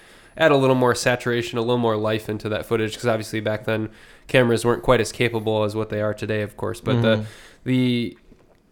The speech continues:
Speaker 1: I think the, I guess the, the way they laid it out was really nice. So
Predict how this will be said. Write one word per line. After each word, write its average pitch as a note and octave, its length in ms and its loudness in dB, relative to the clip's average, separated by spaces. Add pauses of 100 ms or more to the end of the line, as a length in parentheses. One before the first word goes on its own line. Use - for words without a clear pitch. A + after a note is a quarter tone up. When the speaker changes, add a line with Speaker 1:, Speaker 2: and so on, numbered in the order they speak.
(720)
Speaker 1:
I B2 140 -4
think C#3+ 260 0
the, A2+ 680 0 (120)
I A2+ 100 -8
guess A2+ 240 -2
the, A2 240 -6
the A#2 180 -4
way B2+ 200 4
they B2+ 220 4
laid A#2+ 300 2
it A2+ 120 0
out A2+ 260 0
was G#2+ 280 -8 (120)
really A2 240 -2
nice. G2+ 240 -6
So G#2 380 -6